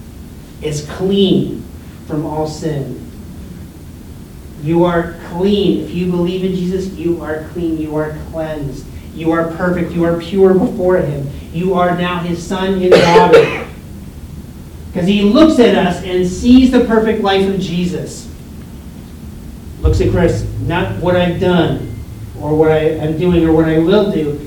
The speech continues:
but he sees Jesus in me. Perfect.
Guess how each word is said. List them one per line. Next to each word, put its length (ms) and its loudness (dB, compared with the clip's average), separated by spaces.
but 100 -10
he 40 -6
sees 420 -4
Jesus 540 -8
in 100 -6
me. 280 -4
Perfect. 480 -2